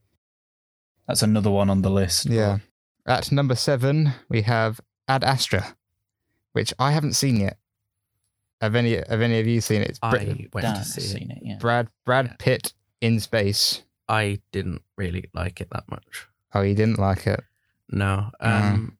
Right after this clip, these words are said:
Speaker 3: it also, uh, I don't think it really, like, connected with the audience that much.
Speaker 2: No?
Speaker 3: Just
Speaker 2: Yeah.
Speaker 3: because, like,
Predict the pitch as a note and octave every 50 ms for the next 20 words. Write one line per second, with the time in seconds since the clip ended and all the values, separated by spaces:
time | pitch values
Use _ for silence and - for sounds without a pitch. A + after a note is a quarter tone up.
0 | _ _ _ _ _ _ _ _ - C3 B2 - F#2+ C3 G#2 F#2+ B2+ B2+ B2+ A#2+
1 | - A2 G2+ G2 G2+ G#2 A2 - _ _ _ _ _ _ _ _ _ _ _ _
2 | _ - A2 A2 G#2+ G#2 G#2 - - A2 B2 C3+ C#3+ C#3 D#3+ C#3+ C3 C3+ - -
3 | A#2 A2+ A2 A2 G#2 G2 G2+ - - - G#2+ G2 - - - - G2 G2 G2 F#2+
4 | F#2 F#2 - - - - _ _ _ - G2+ G2 F2+ G2 G2 G2 E2 D2+ - -
5 | - - - F#2 - - - - - - - - _ _ _ _ _ _ _ _
6 | _ _ _ - A2+ A2 A2+ A#2+ A#2+ A#2 A2 A#2+ A2+ A2 G#2 G#2 - - - A#2
7 | G#2+ G2 - G2+ G2 G2 F#2+ - _ - - - - -